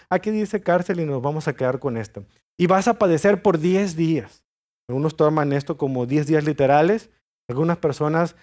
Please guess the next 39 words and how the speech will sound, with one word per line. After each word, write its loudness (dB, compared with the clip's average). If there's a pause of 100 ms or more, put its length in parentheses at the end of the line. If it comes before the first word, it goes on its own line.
argumentan 0
que -6
fueron 0 (320)
diez 2
periodos 2
de 0
tiempo 0
en, -6
en -4
los -4
que -4
la 0
iglesia -2
sufrió. 0 (460)
Otros 2
se 2
atreven 4
a, 2
a -6
pensar 2
de 2
que 2
fue, 4 (840)
fueron 2
diez 4
gobiernos, 2
diez 2
emperadores 2 (160)
tiranos 0 (300)
que 2
realmente 2
maltrataron -2
a 0
la -2
iglesia, -2
persiguieron 0
a -2
la -2
iglesia. 0